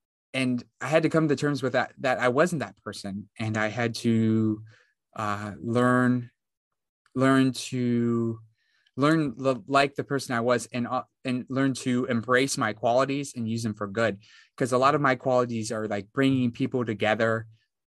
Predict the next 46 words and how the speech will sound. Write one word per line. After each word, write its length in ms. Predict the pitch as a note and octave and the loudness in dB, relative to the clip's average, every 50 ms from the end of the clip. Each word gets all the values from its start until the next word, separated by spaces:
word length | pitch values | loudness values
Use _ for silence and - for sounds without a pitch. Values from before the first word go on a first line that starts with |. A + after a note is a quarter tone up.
| _ _ _ - | _ _ _ -4
or, 260 | B2 A2+ A2 A2 A2 | -2 0 0 0 0
or 160 | A2+ A#2 A#2 A2 | 0 0 0 0
looking 440 | G2+ A#2+ C#3 C3+ - C#3 A#2+ A2+ | 2 0 -2 -2 0 -4 -2 0
out 180 | A2+ A2 A#2+ A#2 | 0 0 0 -2
for 120 | - C3 | -6 -10
people. 360 | G#2+ - B2 A2+ - B2+ A#2 A2+ | -8 -6 -6 -6 -2 0 0 2
I, 140 | G#2+ A2 A2 G#2 | 2 0 0 -2
I 120 | A2 A2 | -6 -6
think 180 | - B2 A2+ G#2+ | -6 -6 -6 -6
I'm 120 | G#2+ G#2+ | -6 -8
kind 220 | - - A#2+ A2+ | -4 -4 -2 -2
of 140 | A2 G#2 G#2+ - - | -2 -2 -6 -10 -12
a 80 | A2+ A2+ | -12 -12
compassionate 560 | - - - - A2+ A2+ A#2+ A#2+ - C3 A#2 | -12 -12 -10 -6 -2 -2 -2 -2 -2 -4 -2
person. 280 | - B2+ A#2+ - C3 A2+ | 0 -2 -2 0 -2 -2
I 80 | A2 | -2
can 160 | A2+ A2 G#2 | 0 -2 -2
kind 160 | G2+ A#2 A2 G#2 | -2 0 -2 -2
of 80 | G2 | -2
sense, 460 | - - A#2+ B2 C3 - - - - - - | -2 0 0 0 0 -2 -6 -12 -12 -10 -10
like, 160 | G2+ G#2+ - | -10 -6 -2
how 140 | B2 A2+ A#2 | 0 0 0
people 280 | A2+ B2+ A#2 A#2 B2 | 0 -2 -2 0 0
are 60 | A2+ | 0
feeling. 460 | A2 A2+ B2+ C#3 C#3+ D#3+ D#3+ E3 E3 - _ _ - _ _ _ _ _ _ - | 0 2 0 2 2 2 0 0 -2 -4 _ _ -20 _ _ _ _ _ _ -6
Um, 420 | A2 G#2+ G#2+ G#2+ G#2 G#2 G#2 F#2+ - _ _ - | -4 -2 0 0 -2 -2 -4 -6 -10 _ _ -10
and, 520 | - A2+ A2 G#2+ G#2+ G#2+ G#2 G#2 G#2 G2+ - - _ _ _ _ - | -6 -4 -2 -2 -2 -2 -2 -4 -4 -6 -10 -20 _ _ _ _ -8
uh, 360 | - A2 G#2+ G#2 G2+ G2+ G2+ F#2+ - - | -6 -6 -4 -2 -4 -4 -6 -8 -10 -2
to 160 | - C3+ A#2+ | 0 2 2
a, 80 | A2+ A2+ | 0 0
to, 280 | A2 A2 B2 A#2+ A2 A2 | -2 -2 -2 -2 -2 -2
to 120 | A2 - C#3 | -2 -2 0
a 40 | A#2 | 0
certain 260 | - C#3+ B2+ G#2+ G#2 | 2 0 0 0 -2
extent, 340 | F#2+ - - G#2 G#2 G2 - | -6 -8 -6 -6 -6 -4 -2
not 180 | A2 A2 A2 A2 | -4 -4 -4 -4
to, 80 | G#2+ | -4
like, 160 | G2+ G2 G#2 | -6 -6 -4
<laughs> 420 | - - C#3+ C#3+ - A3+ C4 B3 - | -2 0 0 2 0 0 -6 -6 -6
supernatural 680 | - - C3+ - - A#2 A2 A2 A2 A2+ A2+ A#2+ A2 | 0 0 0 0 2 2 2 2 2 0 0 0 2
or 40 | G#2+ | 2
anything 220 | A2+ A2+ A2 C#3 B2 | 2 2 2 2 0
like 200 | G#2+ G#2+ G#2+ G#2+ | 0 0 -2 -2
that, 220 | A2 A2+ A#2 A#2 | -2 -2 -2 0
but, 200 | A#2 A2+ A2 A2 A2 - - - _ _ _ _ - | -2 -2 -2 -2 -10 -20 -20 -20 _ _ _ _ -4
um, 400 | A#2 A2+ A2 G#2+ G#2+ G#2+ A2 | 0 2 2 2 0 -2 -8